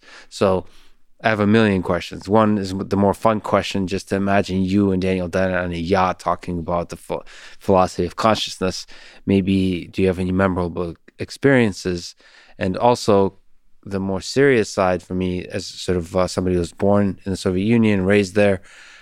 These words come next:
uh, I'm wondering, what is the state of philosophy and consciousness and these kinds of ideas in Russia that you've gotten a chance to kinda give us,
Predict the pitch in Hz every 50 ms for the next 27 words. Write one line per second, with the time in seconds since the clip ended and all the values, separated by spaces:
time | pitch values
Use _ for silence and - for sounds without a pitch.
0 | - - - 98 92 92 90 90 - 101 101 101 95 80 - - - - - -
1 | _ - 120 113 104 104 107 107 107 101 104 104 104 101 98 98 95 90 - -
2 | _ - - - - - - - 104 113 113 110 98 - - - - - - -
3 | - - 101 98 98 92 90 - - - - - - - - - - - - -
4 | - - - - _ - - 98 92 90 87 - - - - 95 92 92 92 92
5 | 95 - - 101 90 - - 92 92 90 90 90 85 - - 98 95 95 - -
6 | - 90 - - - 87 85 82 - - - 87 87 90 92 85 - - - -
7 | 92 92 90 85 87 85 87 85 82 82 92 90 87 87 87 - 85 87 87 90
8 | 90 90 - - 92 92 90 87 87 87 85 82 - - - 85 82 82 85 80
9 | 82 - - - 80 80 - - - - - 87 85 85 82 85 - - - -
10 | - - - - - - - 92 90 85 - - - -